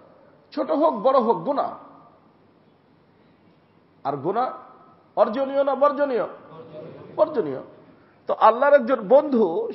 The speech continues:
সে বর্জনীয় কাজ কিভাবে করতে পারে? কিভাবে সে বর্জনীয় কাজ করতে পারে? এজন্য আমাদের হাকিমুল উম্মত মুজাদ্দিদুল মিল্লাত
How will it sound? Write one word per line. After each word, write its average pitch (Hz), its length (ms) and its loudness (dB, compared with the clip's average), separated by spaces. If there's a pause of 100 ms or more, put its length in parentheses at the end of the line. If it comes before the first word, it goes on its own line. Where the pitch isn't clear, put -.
সে 277 80 -2
বর্জনীয় 262 640 0
কাজ 240 300 2 (140)
কিভাবে 320 400 2
করতে - 280 -6
পারে? - 220 -12 (1700)
কিভাবে 254 400 0
সে 226 120 -6
বর্জনীয় 202 440 -4
কাজ 143 220 -8
করতে 117 200 -14
পারে? - 180 -18 (1400)
এজন্য 170 400 -6 (840)
আমাদের 151 280 -6
হাকিমুল 135 380 -12
উম্মত 127 260 -12
মুজাদ্দিদুল 117 460 -12
মিল্লাত 131 360 -10